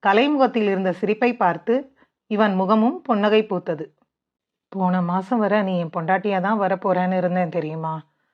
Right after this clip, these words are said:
எனக்கு உன்னோட பேசணும் போல இருக்கு. என் மன கஷ்டம் கேட்டு ஆறுதல் சொல்ல இப்ப யாருமே இல்ல. முட்டாள் நான். உன்னை எப்படியும் போராடி கல்யாணம் பண்ணியிருக்கணும்.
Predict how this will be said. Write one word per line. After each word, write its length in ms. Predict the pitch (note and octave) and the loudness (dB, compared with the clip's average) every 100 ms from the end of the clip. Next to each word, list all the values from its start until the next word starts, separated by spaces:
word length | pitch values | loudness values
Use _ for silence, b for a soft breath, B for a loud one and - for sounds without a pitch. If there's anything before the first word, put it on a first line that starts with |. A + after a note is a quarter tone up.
| _ _ | _ _
எனக்கு 400 | - F3+ F3 F3+ | -6 -4 -4 -4
உன்னோட 200 | E3+ F3 | -2 0
பேசணும் 480 | A3+ G#3+ F#3 F#3 A3 | 0 0 -4 -2 -4
போல 240 | F3+ F3 | -2 -2
இருக்கு. 300 | G3+ F#3+ F3 F3+ _ _ _ _ _ | -2 -4 -10 -20 _ _ _ _ _
என் 200 | G3 F3+ | -6 -2
மன 220 | E3+ F3+ | -2 -2
கஷ்டம் 320 | F#3 A3 A#3 | -2 -2 -4
கேட்டு 340 | F#3+ G#3 F#3+ A3 | -2 -2 0 2
ஆறுதல் 360 | F3 F3+ G3+ | 2 2 -2
சொல்ல 280 | F#3 G3 F#3+ | -4 -4 -2
இப்ப 180 | G3 F#3 | -4 -6
யாருமே 540 | D#3 D#3+ E3+ G3 G#3+ | -4 -2 -2 -2 -2
இல்ல. 320 | G#3+ F3 E3+ - _ _ _ _ _ _ | -2 -2 -6 -10 _ _ _ _ _ _
முட்டாள் 460 | E3+ D#3 A3+ A#3 | -14 0 2 4
நான். 260 | G#3+ G3+ - _ _ _ _ | 0 -4 -10 _ _ _ _
உன்னை 240 | F#3 F3 | -6 -4
எப்படியும் 440 | E3 E3 F#3 G3+ A3+ | -4 -6 -4 0 0
போராடி 440 | G#3+ F#3 F#3+ G#3+ | 2 4 4 2
கல்யாணம் 380 | A#3 F#3+ G3 G3+ | 0 -2 -2 -4
பண்ணியிருக்கணும். 560 | F#3+ F3+ F3 F3 E3+ | -4 -4 -4 -6 -10